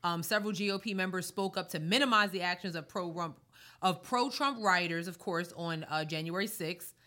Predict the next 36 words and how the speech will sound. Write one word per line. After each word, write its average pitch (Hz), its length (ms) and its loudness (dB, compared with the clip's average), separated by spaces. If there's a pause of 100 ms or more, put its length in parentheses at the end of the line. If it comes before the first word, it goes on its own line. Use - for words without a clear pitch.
(340)
Um, 160 560 -2 (720)
yeah. 190 300 4 (360)
So 202 300 2
basically 240 380 -2
her 233 100 0
peoples 233 240 -2
was 208 100 -4
like, 190 180 2
"Yeah, 185 140 4
no, 180 180 2
we 175 120 -2
don't 180 160 -2
like 175 240 0
you. 175 120 -4
Get 165 160 -2
out 165 140 2
of 165 60 -4
our 165 80 0
party 156 580 0
if 143 100 -6
you 156 140 -6
not, 143 340 -2
you 151 120 -6
know, 135 200 -6
if 131 80 -10
you 147 60 -6
not 147 160 -6
down 143 220 -6
with 135 80 -10
the 139 60 -8
get 135 160 -8
down." 123 280 -12
So 135 280 -8
she 196 160 -10
was 185 140 -8
like, 165 380 -6